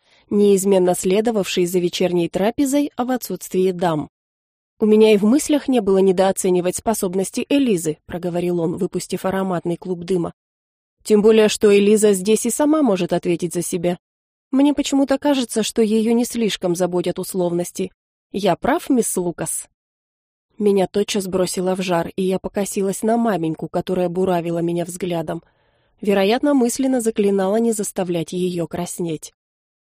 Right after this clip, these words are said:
Возможно, она надеялась, что супруги Пинкни еще не поняли, насколько я отличаюсь от своих сверстниц, или, по крайней мере, что я не дам им дополнительного повода понять.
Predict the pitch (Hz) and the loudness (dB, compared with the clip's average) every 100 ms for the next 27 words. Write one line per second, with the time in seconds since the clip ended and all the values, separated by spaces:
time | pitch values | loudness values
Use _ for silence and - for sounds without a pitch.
0 | _ _ 196 208 214 240 302 277 226 208 | _ _ 0 2 2 2 2 4 4 4
1 | 220 214 202 226 302 294 233 - - - | 4 4 2 0 0 2 0 -2 -8 -8
2 | - 226 - 226 240 220 220 - 311 311 | -2 -2 0 -2 -2 0 -2 0 0 2
3 | 269 269 254 277 277 302 - 254 190 175 | 0 0 0 2 2 2 0 2 2 2
4 | 175 226 277 - 214 175 175 175 170 185 | 0 0 -2 0 0 0 0 0 -2 -4
5 | - 180 165 - 180 - 185 180 - - | -2 -2 -2 -4 -6 -2 -2 -2 -4 -2
6 | 226 - - 165 - - _ _ _ _ | 0 -2 -4 -8 -8 -12 _ _ _ _
7 | _ - 269 277 262 247 277 277 247 247 | _ -2 0 0 0 2 2 2 2 0
8 | 262 - 240 240 247 202 190 190 208 202 | -2 -2 0 2 2 0 0 0 0 -2
9 | 208 196 185 175 180 190 196 185 170 170 | 0 2 0 0 0 -2 -4 -4 -2 -4
10 | 175 208 208 160 147 | -4 -4 -2 -2 -4